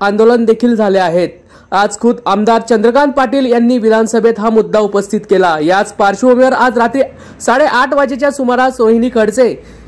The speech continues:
हे चांगदेवकडून मुक्ताईनगरकडे येत असताना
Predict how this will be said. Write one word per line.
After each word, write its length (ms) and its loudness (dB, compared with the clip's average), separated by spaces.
हे 100 4
चांगदेवकडून 960 0
मुक्ताईनगरकडे 840 2
येत 220 2
असताना 560 -2